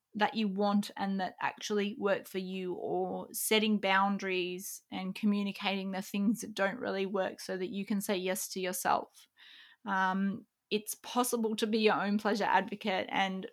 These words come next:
to be a pleasure advocate for other people, even if you don't want sex, or if you don't enjoy sex, or you're, um,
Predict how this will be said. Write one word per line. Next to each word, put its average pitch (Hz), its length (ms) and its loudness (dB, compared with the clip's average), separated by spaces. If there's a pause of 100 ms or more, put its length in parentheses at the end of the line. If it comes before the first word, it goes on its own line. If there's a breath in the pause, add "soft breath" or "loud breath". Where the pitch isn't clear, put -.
(100)
to 208 120 -2
be 202 180 2
a 196 60 0
pleasure 202 380 0
advocate 196 560 0 (100)
for 196 100 4 (120)
other 196 200 4
people, 208 640 -2 (500 loud breath)
even 269 320 8
if 262 160 6
you 247 80 2
don't 214 240 6
want 196 240 -4
sex, - 360 -4
or 196 340 2
if 208 180 -2
you 208 60 -2
don't 202 220 4
enjoy 190 320 0
sex, 202 380 -4
or 190 200 0
you're, 185 420 0 (360 loud breath)
um, 190 320 6